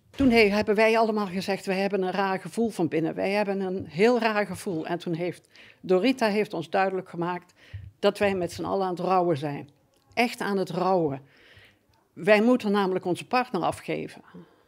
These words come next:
Hè, we hebben hem niet meer thuis, we kennen hem niet meer, we kunnen er niet meer mee praten. Op een gegeven moment is het zelfs zo erg, dan herkent hij ons niet meer. En toen zei Dorita ook, ze zegt, "Jullie zijn nu aan het rouwen, maar als die partner straks doodgaat,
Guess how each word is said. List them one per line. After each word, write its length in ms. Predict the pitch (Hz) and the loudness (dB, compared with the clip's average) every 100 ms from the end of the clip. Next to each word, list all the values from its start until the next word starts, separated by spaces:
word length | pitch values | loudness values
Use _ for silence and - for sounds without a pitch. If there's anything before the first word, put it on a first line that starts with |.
| _ _ _ _ | _ _ _ _
Hè, 220 | - 196 214 | -6 -4 2
we 80 | 190 | 2
hebben 220 | 190 196 | 2 0
hem 120 | 170 | 0
niet 100 | 180 | 0
meer 140 | 160 | -2
thuis, 300 | - 220 240 | -2 -2 -2
we 120 | 170 170 | -6 -2
kennen 320 | 247 262 254 | 2 4 4
hem 140 | 233 | 2
niet 180 | 226 214 | 0 -2
meer, 340 | 190 196 190 | -4 -4 -4
we 80 | 190 | -6
kunnen 300 | 190 208 185 | -2 -2 0
er 80 | 190 | 0
niet 180 | 196 196 | -2 -2
meer 120 | 185 | -4
mee 160 | 170 175 | -4 -6
praten. 680 | - 240 233 226 214 202 _ - - - - _ _ _ - | -2 0 0 -2 -8 -8 _ -20 -20 -20 -20 _ _ _ -12
Op 140 | 170 | -4
een 60 | 196 | 0
gegeven 480 | 202 180 220 233 208 | 2 4 4 4 2
moment 160 | 175 | 0
is 60 | 170 | -2
het 80 | 165 | -4
zelfs 240 | 170 160 | -4 -4
zo 80 | - | -6
erg, 240 | 156 147 | -4 -6
dan 140 | - 143 | -6 -4
herkent 500 | 170 170 - 170 180 | -2 -2 2 2 2
hij 100 | 220 | 0
ons 240 | 262 254 | 0 0
niet 180 | 262 240 | -2 0
meer. 360 | 226 220 226 226 - - - - - _ | 2 2 0 -4 -20 -20 -20 -20 -20 _
En 160 | - 220 | 0 4
toen 140 | 262 | 4
zei 200 | 240 190 | 4 2
Dorita 420 | 170 156 190 196 | 4 2 2 2
ook, 240 | 175 170 - | 2 0 0
ze 120 | 170 | -4
zegt, 220 | 170 170 | -2 -2
"Jullie 200 | 180 156 | -2 -2
zijn 240 | 156 156 170 | -2 0 4
nu 160 | 233 | 4
aan 80 | 262 | 4
het 100 | 247 | 2
rouwen, 400 | 202 180 175 160 | 4 4 4 2
maar 140 | 180 | 0
als 220 | 170 185 - | 0 -2 -2
die 160 | 185 - | -8 0
partner 320 | 214 180 180 | 2 2 -2
straks 280 | - 165 156 | -2 -2 2
doodgaat, 680 | 180 190 190 202 190 196 | 2 4 2 -2 -2 -4